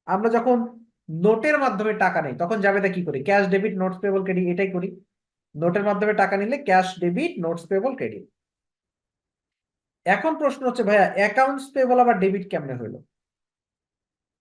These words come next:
অ্যাকাউন্টস পেয়েবল ডেবিট হওয়ার কারণ হচ্ছে, মনে করো যে আমি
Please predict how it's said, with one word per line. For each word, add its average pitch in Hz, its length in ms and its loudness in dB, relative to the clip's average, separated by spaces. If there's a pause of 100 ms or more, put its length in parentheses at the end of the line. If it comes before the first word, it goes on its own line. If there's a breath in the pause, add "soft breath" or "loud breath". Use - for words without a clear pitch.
অ্যাকাউন্টস 269 560 2
পেয়েবল 254 480 0
ডেবিট 196 340 2
হওয়ার 240 220 4
কারণ 202 320 0
হচ্ছে, 202 560 -6 (1800)
মনে 254 240 2
করো 196 240 4
যে 185 140 0
আমি 196 340 2